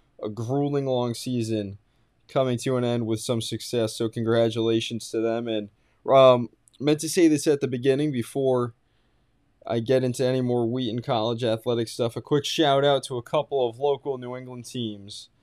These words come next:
um, making some noise this past weekend.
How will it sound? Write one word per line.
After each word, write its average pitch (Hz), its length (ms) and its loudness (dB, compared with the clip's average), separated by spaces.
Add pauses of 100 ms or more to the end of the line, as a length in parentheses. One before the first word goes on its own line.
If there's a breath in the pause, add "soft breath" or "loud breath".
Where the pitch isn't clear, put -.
(540)
um, 95 520 -2 (120)
making 127 300 -4
some 123 240 -6
noise 120 680 2 (360)
this 120 640 0 (180)
past 120 420 0
weekend. 117 760 -4